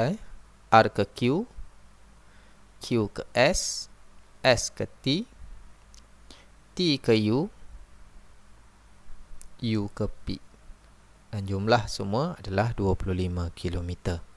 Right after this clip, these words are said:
Okey, laluan yang kedua. R, Q, Q, S, S, P, P, U, U,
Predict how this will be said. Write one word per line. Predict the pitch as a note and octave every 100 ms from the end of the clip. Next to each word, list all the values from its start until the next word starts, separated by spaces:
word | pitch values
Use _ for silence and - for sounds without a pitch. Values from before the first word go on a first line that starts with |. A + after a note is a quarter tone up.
| - - - - - - - - - - - - - -
Okey, | - - -
laluan | A#2+ D3+ D3 B2+
yang | A2+
kedua. | - G#2 G2+ - - - - - - -
R, | A2 D3 D#3+ -
Q, | - A#2+ B2 B2 C3 C#3+ - - - - -
Q, | - B2+ C3+ A#2
S, | - A2+ A2+ - - - - - -
S, | C3+ C3 - -
P, | - G2+ G#2 C3 - - - - - - - - - - - - -
P, | C3 C3+ A2+ G#2 G#2
U, | A2 B2 C3+ - - - - - - - - - -
U, | G#2+ G#2+